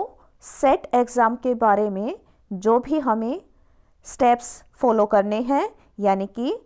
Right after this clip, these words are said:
हमें सेट एग्जाम कैसे अटेम्प्ट करना है, समझ में आ गया होगा। अगर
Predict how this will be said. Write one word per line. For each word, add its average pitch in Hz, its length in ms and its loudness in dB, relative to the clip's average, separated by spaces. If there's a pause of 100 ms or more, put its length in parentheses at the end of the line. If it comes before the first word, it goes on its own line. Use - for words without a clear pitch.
(260)
हमें 208 280 0
सेट - 460 0
एग्जाम 214 480 2 (120)
कैसे 208 280 0
अटेम्प्ट 185 360 -2
करना 233 340 0
है, 254 260 -2
समझ 202 380 -2
में 190 140 -6
आ 180 180 2
गया 208 200 4
होगा। 262 400 2 (300)
अगर 262 220 4